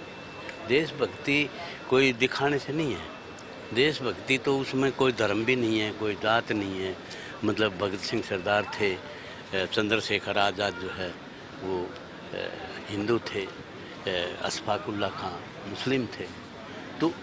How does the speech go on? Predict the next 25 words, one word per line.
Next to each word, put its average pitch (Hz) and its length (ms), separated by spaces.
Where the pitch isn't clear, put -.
उस 170 240
ढंग 117 220
से, 202 180
जिस 175 300
ढंग 120 160
से 160 300
ये 151 180
ऐसा 175 380
लगता 113 340
था 143 160
कि 165 140
ये 170 180
हरियाणा 117 440
की 160 180
धरती 131 400
का 139 160
बिल 123 240
नहीं 147 200
है, - 100
ये, - 640
ये 120 60
नॉन 160 300
हरियाणवी 123 480
बिल 131 180
लगा। 85 260